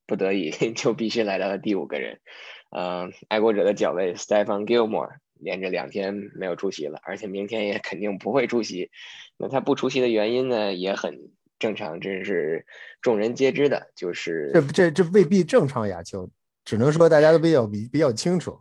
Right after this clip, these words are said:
Speaker 1: 比较清楚，想要一份合同，想要一份大合同。呃，我先表个态吧，我觉得其实这是一个很，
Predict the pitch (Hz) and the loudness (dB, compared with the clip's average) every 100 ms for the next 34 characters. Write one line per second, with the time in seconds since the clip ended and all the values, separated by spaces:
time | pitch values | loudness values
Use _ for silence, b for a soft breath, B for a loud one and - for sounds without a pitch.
0 | _ _ _ 107 101 123 120 78 - 117 | _ _ _ -2 0 -2 -2 -6 -2 -2
1 | 101 143 151 135 135 131 104 - 78 131 | 2 2 4 2 0 -2 -2 -8 -10 -10
2 | - - 92 90 110 107 117 117 - 139 | -14 -12 -8 -2 0 0 0 -2 -2 -10
3 | - - - - _ B B B B - | -8 -10 -8 -12 _ B B B B -2
4 | 117 110 107 107 101 - 143 156 131 110 | 2 2 0 0 -2 0 0 0 -2 -2
5 | 98 117 95 85 64 85 78 95 127 156 | -2 -2 -2 -4 -8 -10 -6 -2 2 4
6 | 131 101 - 107 110 113 110 101 95 90 | 2 0 -4 -6 -4 -4 -4 -4 -6 -4
7 | 85 - | -4 -6